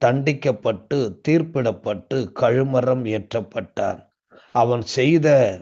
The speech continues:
தீமைகளுக்கு அவனுக்குரிய கொடும் தண்டனை கொடுக்கப்பட்டிருந்தாலும், அவனுக்கு ஒரு பாக்கியம் அவனின் வாழ்வின் கடைசி நாட்களில் கிடைத்தது. இயேசுவோடு கூட சிலுவையில்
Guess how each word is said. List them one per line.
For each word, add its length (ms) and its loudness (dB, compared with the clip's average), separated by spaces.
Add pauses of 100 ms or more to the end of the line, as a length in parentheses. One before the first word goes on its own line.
(680)
தீமைகளுக்கு 1080 2
அவனுக்குரிய 840 0 (100)
கொடும் 420 0
தண்டனை 680 0 (120)
கொடுக்கப்பட்டிருந்தாலும், 1400 0 (480)
அவனுக்கு 600 4
ஒரு 220 6
பாக்கியம் 1040 0
அவனின் 540 0
வாழ்வின் 600 0
கடைசி 540 0
நாட்களில் 720 -2
கிடைத்தது. 680 -8 (840)
இயேசுவோடு 760 2
கூட 560 2
சிலுவையில் 880 -4